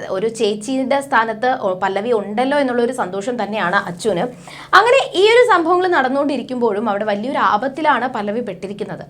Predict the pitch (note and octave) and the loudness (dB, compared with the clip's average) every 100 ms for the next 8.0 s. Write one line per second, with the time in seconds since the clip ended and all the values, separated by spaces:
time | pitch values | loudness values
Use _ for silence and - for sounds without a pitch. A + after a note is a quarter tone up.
0 | - - - - G3 G3+ A3+ G#3+ C#4 D4+ | -20 -20 -12 -8 -8 -4 -2 0 2 2
1 | G3+ G#3 A#3+ C4 D#4+ C4 - C4+ C#4 D4+ | 0 0 -2 -2 -2 -4 -4 -8 -6 -4
2 | D#4+ D4+ A#3+ G#3 G#3 A#3 C4+ A3+ B3 B3+ | -4 -2 -2 -4 -8 -8 -4 -2 -4 -6
3 | A3+ A#3+ E3 G3+ G3+ A3 F3+ F#3+ G#3 A3+ | -8 -6 -4 -6 -4 -6 -4 -4 -4 -4
4 | A3+ G#3+ F3+ D3+ - - - - C#4 A#4 | -4 -4 -6 -8 -12 -20 -16 2 4 4
5 | G4 G#4 B4+ A4 G4+ G#4 G4+ E4+ C#4+ D4+ | 2 4 4 6 4 2 2 2 0 0
6 | D#4 G3 G3 C4 B3 D3+ - - - - | 0 2 2 0 -2 -4 -8 -16 -4 0
7 | F4 B4 G#4 G4+ A4 G#4+ D#4 D4+ C#4+ G#3+ | 4 4 2 2 0 2 2 0 0 -2